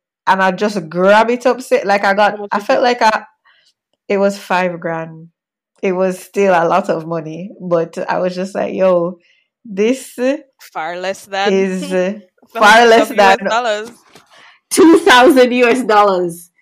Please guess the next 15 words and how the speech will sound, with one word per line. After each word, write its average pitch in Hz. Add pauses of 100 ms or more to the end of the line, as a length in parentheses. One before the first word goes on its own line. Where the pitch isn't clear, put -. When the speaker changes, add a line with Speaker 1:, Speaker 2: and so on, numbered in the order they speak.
Speaker 1:
So -
I 202
was 202
just 220
like, 180
"Ah." 196 (220)
And 240
then 294
I 247
ran 269
Speaker 2:
Ew. 285
Speaker 1:
into 277
Maxine, 277
like, 247
maybe 233